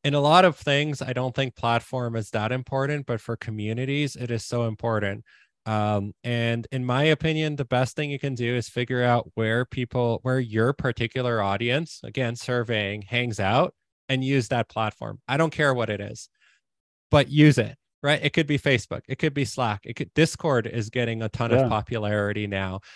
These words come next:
Speaker 1: Um, but it's very hard to get people to use a new social network.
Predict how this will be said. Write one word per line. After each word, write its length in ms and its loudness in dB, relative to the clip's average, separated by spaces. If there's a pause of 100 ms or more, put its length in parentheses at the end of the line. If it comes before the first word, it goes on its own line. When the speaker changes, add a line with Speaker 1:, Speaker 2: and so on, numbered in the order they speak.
(260)
Speaker 1:
Um, 500 0 (360)
but 300 2
it's 200 -4
very 360 2
hard 360 0
to 100 -6
get 240 -2
people 320 -2
to 160 -10
use 340 -2
a 80 -2
new 220 0
social 420 -6
network. 580 -8